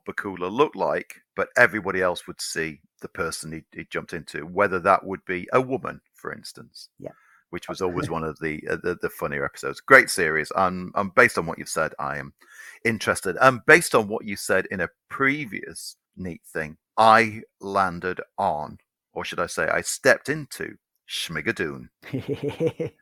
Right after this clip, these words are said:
Speaker 1: So, uh, you and I have both got love for old musicals, and Schmigadoon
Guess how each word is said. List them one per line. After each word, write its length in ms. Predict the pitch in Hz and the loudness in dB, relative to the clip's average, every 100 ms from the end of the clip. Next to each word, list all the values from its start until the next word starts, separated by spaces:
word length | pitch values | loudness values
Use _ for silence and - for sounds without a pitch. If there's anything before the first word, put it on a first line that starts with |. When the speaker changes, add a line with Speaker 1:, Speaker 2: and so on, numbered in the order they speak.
| _ | _
Speaker 1:
So, 320 | - 147 135 104 131 | 6 8 8 4 4
uh, 160 | 151 156 | 6 6
you 180 | 147 147 | 6 8
and 100 | 127 | 10
I 140 | 123 | 10
have 120 | 113 | 8
both 240 | - 110 - | 4 0 0
got 160 | 92 | -4
love 160 | 92 87 | -4 -6
for 160 | - | -6
old 260 | 95 95 85 | -4 -4 -6
musicals, 880 | 90 87 85 87 98 85 87 - - | -10 -10 -10 -8 -6 -6 -6 -14 -10
and 260 | - 92 87 | -2 -2 -2
Schmigadoon 1000 | - - 123 117 110 - 95 85 85 | -6 -6 -2 -2 -4 -4 -4 -4 -10